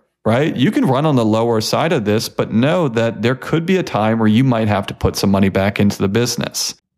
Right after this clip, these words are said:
If some of my clients are a little bit more cautious and they say, "No, I wanna guarantee that my business is gonna be healthy,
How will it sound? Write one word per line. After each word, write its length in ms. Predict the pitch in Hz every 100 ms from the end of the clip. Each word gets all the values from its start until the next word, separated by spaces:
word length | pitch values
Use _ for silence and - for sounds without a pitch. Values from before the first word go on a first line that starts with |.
| _ _
If 180 | - 117
some 240 | 110 151 170
of 60 |
my 160 | 156 135
clients 360 | - 120 120
are 40 | 117
a 60 |
little 180 | 107 110
bit 140 | 107 -
more 180 | 104
cautious 540 | 101 127 127 127 120 -
and 80 | 104
they 60 |
say, 240 | 104 104 101
"No, 200 | 107 104
I 80 |
wanna 240 | 131 156 117
guarantee 680 | 101 110 107 101 - 110 101
that 200 | 101 -
my 220 | 98 98
business 560 | 92 131 139 135 123 107
is 80 |
gonna 180 | - 104
be 140 | 95 98
healthy, 560 | 98 101 - 101 95